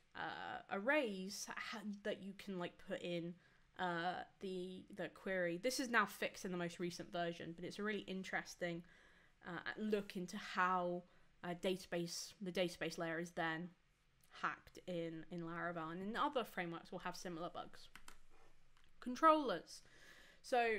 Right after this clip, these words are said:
how we actually use the models. Controllers are the glue of modern web dev. Controllers are where most of the code and logic is in modern web dev. Um, most of the code in these is kind of similar to older methods of just writing code.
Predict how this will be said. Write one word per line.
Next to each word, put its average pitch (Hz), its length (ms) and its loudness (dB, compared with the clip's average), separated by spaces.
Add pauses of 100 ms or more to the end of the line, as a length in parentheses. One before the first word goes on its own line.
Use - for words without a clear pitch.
(140)
how 254 260 6
we 262 120 4
actually - 280 0
use 311 340 8
the 254 80 0
models. 190 640 -2 (500)
Controllers 294 580 6
are 277 80 0
the 247 80 2
glue 240 400 6
of 220 140 6
modern 196 340 4
web 170 160 2 (100)
dev. - 360 -6
Controllers 311 640 2
are 302 60 4
where 269 120 4
most 220 320 0
of 240 60 -6
the 220 80 -4
code 214 340 0
and 202 160 -2
logic 185 460 -2
is 190 320 2
in 240 80 0
modern 254 300 2
web 269 180 0 (100)
dev. 339 200 2 (560)
Um, 220 260 2
most 262 240 6
of 254 80 -2
the 247 60 -2
code 233 400 4
in 208 200 -2
these 208 400 0
is 208 440 -2 (400)
kind 214 180 2
of 190 60 2
similar 240 440 2
to 277 260 -2
older 277 260 4
methods 302 400 0
of 294 100 -4
just 302 200 -4
writing 294 380 0
code. 311 420 0